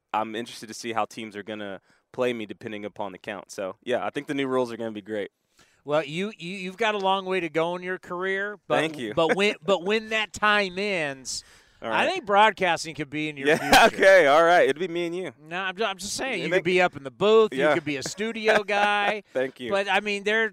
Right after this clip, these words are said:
Speaker 2: 'cause intelligent baseball talk, I mean, you got it, and I think that could be something that, uh, long-term would be something that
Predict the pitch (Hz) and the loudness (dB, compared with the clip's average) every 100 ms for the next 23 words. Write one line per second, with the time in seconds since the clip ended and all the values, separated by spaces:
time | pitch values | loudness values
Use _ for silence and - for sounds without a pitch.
0 | - 214 202 185 180 208 226 254 233 196 | -4 -4 -4 -6 -8 -4 -2 -4 -6 -8
1 | 214 226 - 220 208 208 208 214 220 - | -6 -6 -6 -6 -6 -6 -6 -6 -8 -16
2 | - 160 165 165 170 165 190 185 185 196 | -14 -12 -10 -12 -14 -12 -8 -4 -4 -4
3 | 214 165 165 165 165 185 - 175 175 160 | -8 -12 -10 -10 -10 -12 -10 -12 -12 -16
4 | 165 - 175 - 170 165 160 - 170 165 | -12 -10 -10 -12 -16 -12 -14 -8 -6 -6
5 | 151 156 170 165 165 170 170 147 135 131 | -4 -4 -6 -8 -8 -8 -10 -12 -12 -10
6 | 156 - 180 147 | -8 -10 -12 -10